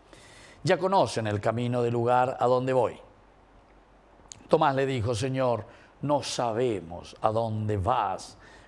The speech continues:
¿Cómo vamos a conocer el camino?". Jesús le respondió: "Yo soy el camino, la verdad y la vida.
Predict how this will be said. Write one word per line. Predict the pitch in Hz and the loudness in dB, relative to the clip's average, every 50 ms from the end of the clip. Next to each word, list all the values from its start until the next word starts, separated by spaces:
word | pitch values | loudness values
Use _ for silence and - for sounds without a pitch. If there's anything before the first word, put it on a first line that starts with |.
| - - | -8 -4
¿Cómo | - - 175 190 180 170 165 165 165 156 | 0 2 2 2 2 0 0 0 2 4
vamos | 156 165 165 160 156 160 151 123 | 4 4 4 4 2 0 0 0
a | 147 147 | -2 -2
conocer | 147 160 160 151 110 135 151 160 | -2 -2 0 0 2 2 4 4
el | 156 156 151 | 2 2 2
camino?". | 135 156 156 165 165 170 180 196 208 156 - - - - - _ _ _ - _ - - - - - - - _ _ - | 0 -2 -2 -2 -2 -2 0 0 0 -2 -4 -10 -20 -20 -20 _ _ _ -20 _ -20 -20 -20 -20 -20 -20 -20 _ _ -2
Jesús | - 120 101 147 156 135 | -2 0 2 2 2 4
le | 123 127 | 2 2
respondió: | 113 113 107 - 135 113 107 104 104 | 2 0 -2 -2 -2 -2 0 0 0
"Yo | 95 90 123 156 | 0 0 0 -2
soy | 135 - - 180 170 131 101 104 110 107 | -2 0 0 2 2 2 0 -2 -2 -2
el | 110 110 104 | -2 -2 0
camino, | - 117 110 135 151 160 165 175 180 - - - - - - - - - - _ - | 0 0 0 0 -2 -2 -4 -6 -8 -10 -16 -20 -20 -20 -20 -20 -20 -20 -20 _ -4
la | 175 180 | -2 0
verdad | 180 175 139 113 123 135 139 135 | 2 2 2 4 4 4 4 2
y | 131 139 | 2 0
la | 143 135 | 0 0
vida. | 131 123 117 117 117 113 113 | 0 -2 0 0 -2 -2 -4